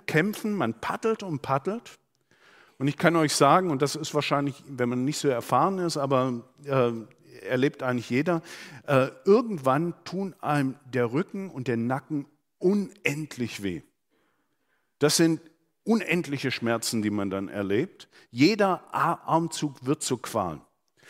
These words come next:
Man denkt, „Ich kriege meine Arme nicht mehr aus dem Wasser.“ Und man fängt an, sich zu fragen, „Werde ich überhaupt da rauskommen ins Line-Up?“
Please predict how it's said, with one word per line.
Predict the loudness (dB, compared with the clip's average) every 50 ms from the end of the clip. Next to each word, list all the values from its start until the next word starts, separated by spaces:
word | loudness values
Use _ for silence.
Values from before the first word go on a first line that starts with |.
| -20 -20 _ -2
Man | -2 0 2 4
denkt, | 4 4 4 4 0 -6 -8 -8
„Ich | -8 -8 -8 -6
kriege | -2 0 0 0 0 0
meine | 0 0 0 0 0 -2 -2
Arme | -2 -2 -2 0 0 0 0
nicht | -2 -2 -4 -6 -8 -6
mehr | -6 -6 -6
aus | -6 -8 -8 -8
dem | -6 -6 -6 -8
Wasser.“ | -8 -10 -12 -12 -14 -16 -20 -20 _ _ _ _ _ _ _ _ _ _ _ _ _ _ _ -20 -20 -20 -8 -2
Und | 2
man | 2 2 2
fängt | 4 4 4 4 2 -2 -4
an, | 0 0 2 2 2
sich | 0 -2 -4 -4 -6
zu | -6 -6
fragen, | -6 -4 0 2 2 2 2 0 -2 -4 -6 -6 -8 _ _ _ _ _ _ _ _ _ _ _ -6
„Werde | -2 0 2 2 0 -2 -6
ich | -8 -10
überhaupt | -6 -4 -4 -4 -2 -2 -2 -2 -2 -2 -6 -12 -20 -14 -6 -2
da | -2 0
rauskommen | 0 -2 -4 -4 -4 -6 -8 -8 -8 -8 -6 -6 -8 -10
ins | -12 -14 -10 -8
Line-Up?“ | -6 -6 -6 -6 -8 -10 -14 -18 _ -20